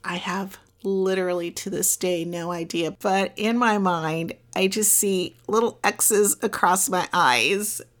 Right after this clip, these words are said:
and a little O where my mouth is. But really, I do remember the terror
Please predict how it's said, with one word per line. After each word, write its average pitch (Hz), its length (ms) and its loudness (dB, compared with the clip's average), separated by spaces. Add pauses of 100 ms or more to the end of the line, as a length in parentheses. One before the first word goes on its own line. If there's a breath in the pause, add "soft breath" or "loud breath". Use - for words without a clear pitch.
and 220 140 -2
a 220 40 2
little 220 320 4
O 196 320 4
where 196 180 2
my 185 160 2
mouth 175 360 2
is. 175 580 0 (140)
But 214 220 4
really, 208 640 2
I 208 200 2
do 214 460 0
remember 180 920 -2 (220)
the 175 260 2
terror 180 960 2